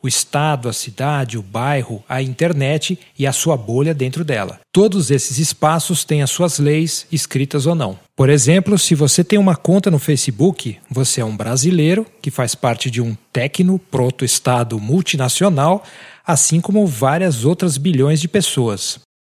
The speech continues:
O presidente não eleito desse local, cheio de regras e mecanismos políticos, se chama Mark Zuckerberg.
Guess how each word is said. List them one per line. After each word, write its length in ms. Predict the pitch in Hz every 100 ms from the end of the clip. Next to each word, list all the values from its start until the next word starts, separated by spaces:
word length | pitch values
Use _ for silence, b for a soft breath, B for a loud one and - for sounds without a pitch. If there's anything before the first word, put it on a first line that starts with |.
| _ -
O 120 | 135
presidente 720 | 151 202 165 180 135 123 -
não 300 | 127 190 240
eleito 440 | 170 143 147 139 120
desse 280 | 123 -
local, 400 | 120 110 135 151
cheio 260 | 131 - 139
de 140 | 117
regras 680 | 110 - 135 151 123 104 98
e 60 | 110
mecanismos 880 | 110 170 - 160 117 113 110 110
políticos, 800 | - 180 147 196 - - 101 - B B B
se 160 | - 175
chama 480 | - 123 120 156 - B B -
Mark 480 | 117 113 117 123
Zuckerberg. 800 | 127 131 143 175 139 107 95 -